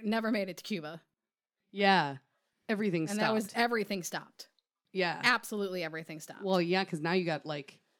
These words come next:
Speaker 2: what if the new president doesn't even authorize that? Like,
Speaker 1: Right.
Speaker 2: oh, God. Okay.
Speaker 1: So, when the murder thing wasn't working,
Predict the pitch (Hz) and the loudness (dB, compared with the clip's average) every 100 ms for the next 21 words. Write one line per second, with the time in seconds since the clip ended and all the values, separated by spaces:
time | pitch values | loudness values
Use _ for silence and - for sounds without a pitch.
0 | _ _ _ _ _ _ _ 175 165 160 | _ _ _ _ _ _ _ -6 -6 -6
1 | 165 147 160 - 160 170 156 139 151 156 | -6 -4 -4 -6 -6 -4 -4 -4 -4 -4
2 | 139 143 180 170 131 135 107 92 - 214 | -4 -6 -4 -6 -6 -10 -12 -14 -6 -4
3 | 180 - _ _ 156 160 151 - 131 110 | -4 -8 _ _ -16 -14 -14 -18 -16 -18
4 | - _ _ _ _ _ - 196 214 208 | -20 _ _ _ _ _ -12 -8 -4 -4
5 | 240 - - _ _ _ _ _ _ _ | -6 -14 -20 _ _ _ _ _ _ _
6 | - 311 311 294 _ _ _ _ _ - | -4 0 0 -2 _ _ _ _ _ -2
7 | 285 302 285 320 427 403 370 320 302 269 | 0 0 0 0 0 -2 0 0 0 -2
8 | 240 240 269 | -4 -2 -2